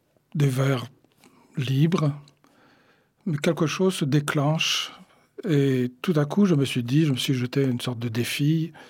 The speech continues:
parce que je venais de passer par une période, euh, assez sèche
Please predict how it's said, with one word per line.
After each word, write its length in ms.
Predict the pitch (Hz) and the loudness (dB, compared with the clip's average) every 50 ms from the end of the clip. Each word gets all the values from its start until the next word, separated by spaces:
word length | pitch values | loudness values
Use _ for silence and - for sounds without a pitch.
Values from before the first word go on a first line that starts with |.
| - - - - - - - - - - - - - _ _ _ - | -20 -20 -20 -20 -20 -20 -20 -20 -20 -20 -20 -20 -20 _ _ _ -8
parce 160 | - 143 - | -6 -6 -2
que 160 | - 160 147 | 0 0 2
je 120 | 131 135 139 | 2 2 2
venais 260 | 135 143 143 170 160 | 2 4 4 2 2
de 80 | - - | 0 0
passer 540 | - 151 143 - - - - 156 151 147 143 | 0 0 0 0 -2 0 2 4 4 4 2
par 260 | 147 - 143 123 123 | 0 -4 -4 -4 -2
une 80 | 123 123 | -4 -4
période, 480 | - 131 127 123 123 131 131 127 123 | -4 -4 -2 0 0 0 -2 -2 -2
euh, 400 | 123 117 117 117 117 117 120 139 | -4 -4 -4 -6 -8 -8 -6 -6
assez 240 | - - - - - | -6 -4 -2 -2 -2
sèche 420 | 190 - - 196 208 202 - - | -2 2 2 4 4 4 2 0